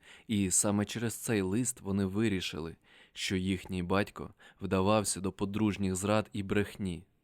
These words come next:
Як же вони помилялися! Я почув, як хтось стиха прокашлявся і, обернувшись, побачив Емму,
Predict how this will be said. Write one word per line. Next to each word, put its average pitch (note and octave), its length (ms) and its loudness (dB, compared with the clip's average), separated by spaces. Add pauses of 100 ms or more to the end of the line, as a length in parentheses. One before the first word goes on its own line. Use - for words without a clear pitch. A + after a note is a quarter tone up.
(500)
Як G#2 380 4
же F#2+ 140 2
вони G2 300 4
помилялися! G#2 880 0 (1120)
Я F#2 240 -2
почув, F#2 480 -4 (100)
як F#2+ 260 -2
хтось A#2 460 -4
стиха - 460 -2
прокашлявся - 960 -4 (400)
і, F2+ 360 -4
обернувшись, F#2 1000 -4 (300)
побачив F2 680 -6
Емму, F2 500 -4